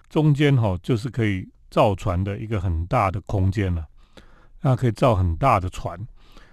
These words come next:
所以呢，呃，这个结构体哈，非常的巨大，然后有柱子、列柱这样一，一根一根的。所以从某个角度看哦，它有点，有点像古文明的什么神殿一样哦，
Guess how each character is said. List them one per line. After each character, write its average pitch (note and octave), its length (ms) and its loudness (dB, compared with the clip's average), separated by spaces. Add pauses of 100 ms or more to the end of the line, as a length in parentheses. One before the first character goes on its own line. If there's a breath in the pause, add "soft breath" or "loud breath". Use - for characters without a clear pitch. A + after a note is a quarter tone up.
(200 soft breath)
所 D#3 160 2
以 D3+ 60 4
呢， C3+ 400 4
呃， A#2 460 2
这 C3 200 -4
个 A#2+ 120 0
结 A#2 180 0
构 C#3+ 140 2
体 G#2 180 0
哈， F#2 160 -2
非 A2+ 220 -4
常 F#2 260 -2
的 G2 120 -4
巨 G2+ 300 -4
大， F2 240 -2
然 F#2+ 140 -6
后 G2+ 260 -4 (120)
有 F#2+ 280 -4
柱 B2+ 220 -2
子、 G2+ 220 -6
列 B2 260 2
柱 G2 240 -4
这 G#2 100 -4
样 G2 140 -6
一， C#3 100 -10 (140)
一 - 80 -10
根 A2 240 -2
一 G#2 80 -4
根 G2 220 0
的。 F#2 120 -4 (920 soft breath)
所 G3 180 2
以 D3+ 240 6
从 D#3 240 0
某 F3 100 4
个 C3 120 2
角 B2+ 120 4
度 B2 140 0
看 B2 180 2
哦， G#2 140 2
它 C3+ 160 2
有 C#3+ 160 2
点， B2 220 -4
有 B2+ 160 0
点 G#2 180 2
像 G#2+ 320 0 (160)
古 G2+ 320 -2
文 A#2+ 160 2
明 A#2+ 220 2
的 A2 100 0
什 - 160 -4
么 F#2 100 0
神 G#2 420 0
殿 C3+ 300 4
一 G2+ 120 -2
样 F#2+ 200 0
哦， D#2 120 -6